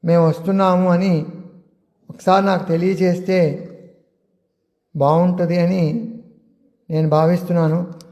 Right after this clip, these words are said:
వీలైతే అలా తెలియజేయడానికి ప్రయత్నం చేస్తారని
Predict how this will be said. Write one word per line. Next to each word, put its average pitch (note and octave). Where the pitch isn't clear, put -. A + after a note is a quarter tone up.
వీలైతే F#3
అలా E3+
తెలియజేయడానికి E3
ప్రయత్నం D#3+
చేస్తారని D#3+